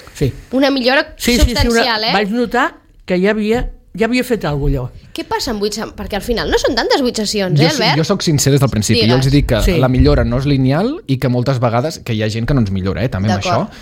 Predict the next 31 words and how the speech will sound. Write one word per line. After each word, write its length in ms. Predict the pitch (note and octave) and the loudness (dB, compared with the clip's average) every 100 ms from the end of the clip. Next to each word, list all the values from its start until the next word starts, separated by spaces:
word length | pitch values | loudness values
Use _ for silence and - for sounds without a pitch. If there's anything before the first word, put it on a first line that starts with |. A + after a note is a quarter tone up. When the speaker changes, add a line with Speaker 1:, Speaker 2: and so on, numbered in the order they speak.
| - | -12
Speaker 3:
sinó 240 | - A2+ | -4 -2
que 80 | A2 | 2
hi 60 | A2+ | 2
ha 40 | |
dies 300 | A#2 B2+ A2+ | 4 2 2
que 80 | G#2+ | -4
ens 80 | G2 | -4
fa 80 | |
més 160 | G#2+ A2+ | -2 2
dolor 180 | B2 B2 | 4 4
i 40 | |
dies 180 | A2 A#2 | 2 0
que 120 | - | 0
menys, 260 | C3+ D3+ F#3+ | 0 0 0
Speaker 1:
Ja. 100 | D3+ | 0
Speaker 3:
però 60 | A2+ | 2
sí 140 | B2 | 2
que 80 | B2+ | 0
la 100 | A#2+ | 0
tendència 400 | A#2 A2+ A2+ C#3 | 2 2 2 2
és 80 | A2 | 4
anar 160 | G2+ | 4
millorant. 400 | G2+ G2+ F2 E2+ F#2 | 2 0 0 -2 -2
Llavors 240 | F#2+ G2 | -4 -2
hi 20 | |
ha 60 | G#2 | -2
gent 160 | G#2+ A2 | 0 0
que 80 | |
a 60 | G2+ | -2
la 80 | G2 | -2
primera, 440 | G2 G2 G2+ G2+ | -4 -2 -2 -2